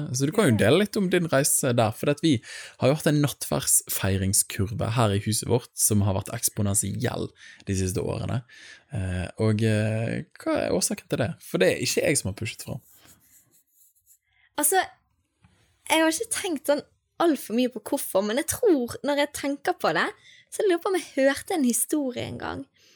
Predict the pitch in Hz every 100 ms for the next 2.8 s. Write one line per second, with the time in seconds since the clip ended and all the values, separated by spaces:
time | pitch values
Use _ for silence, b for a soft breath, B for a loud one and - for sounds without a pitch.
0 | b b b - 254 - - - 339 240
1 | 214 - - 285 330 285 285 330 370 -
2 | 285 - - 339 254 214 196 202